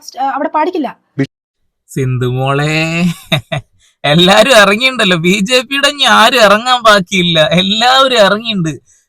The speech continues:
Speaker 2: വേടനോട് ഇങ്ങനെയൊക്കെ ദേഷ്യം തോന്നാനും മാത്രം നിങ്ങളോട് എന്തു ചെയ്തു എന്നുള്ളതാ.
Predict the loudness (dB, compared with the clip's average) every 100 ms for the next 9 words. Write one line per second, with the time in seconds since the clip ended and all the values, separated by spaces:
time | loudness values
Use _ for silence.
0 | _ 2 4 4 0 0 0 0 -2 -2
1 | -4 -2 -2 -2 -4 -2 0 0 0 -2
2 | 0 2 2 2 2 2 0 -2 -4 -4
3 | -4 -4 0 0 0 -2 -4 -6 -8 -8
4 | -8 -6 -6 -4 -4 -4 -6 -6